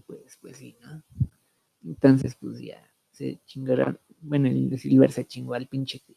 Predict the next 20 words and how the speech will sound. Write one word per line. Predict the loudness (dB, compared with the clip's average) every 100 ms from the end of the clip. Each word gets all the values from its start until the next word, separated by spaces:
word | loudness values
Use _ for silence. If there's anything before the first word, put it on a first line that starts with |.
| _ -18
Naranjita | -16 -16 -12 -10 -2
allí | 0 0
con | -4 -4
una | -4
patadita. | -8 -14 -20 -20 -20 -18 -18 -18 _ _ _ _ _ _ _ _ _ 2
Y | 6 8 8
pues | 6 2 4
ya | 4
después | 2 2 2 2 0
el | -16
pinche | -14 -14 -10
Cody | -2 2 2
hizo | 0
el | -6 -10
pinche | -14 -18 -18 -20 _
Crossroads | -14 -14 -14 -16 -18 -18
y | -20
pues | -20 -20
ya | -18 -18
ganó, | -18 _